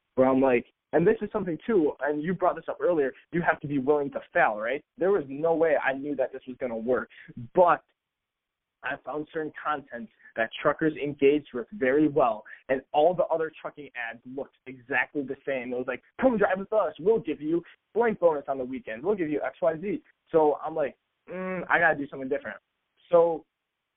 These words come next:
what I did was I found this content that they were engaging well with in their communities, and I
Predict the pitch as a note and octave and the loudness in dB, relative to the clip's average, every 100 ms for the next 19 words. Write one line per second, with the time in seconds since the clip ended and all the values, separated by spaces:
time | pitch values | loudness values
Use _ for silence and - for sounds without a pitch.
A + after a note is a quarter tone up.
0 | _ _ D3 D3+ E3 D#3 - F#3 F3 B2+ | _ _ -12 -6 -4 -4 -4 -6 -6 -8
1 | A2 - D#3 F3 E3 - E3 D#3+ - A#2 | -10 -8 -8 -8 -12 -10 -4 -4 -4 -8
2 | A#2 A#2 B2+ B2+ B2+ B2+ C#3+ C#3+ C3+ C3 | -8 -4 -2 -2 -4 2 2 2 -2 0
3 | C#3 C#3 B2+ A2 - _ _ A#2 C3+ D3 | 4 4 4 -4 -10 _ _ -6 0 0
4 | - D#3 D3 B2+ A2 G#2 G2+ _ _ - | 0 -4 -4 -4 -6 -6 -10 _ _ -20
5 | _ _ B2 C3 B2+ - _ _ B2+ C#3 | _ _ 4 4 4 -4 _ _ 2 2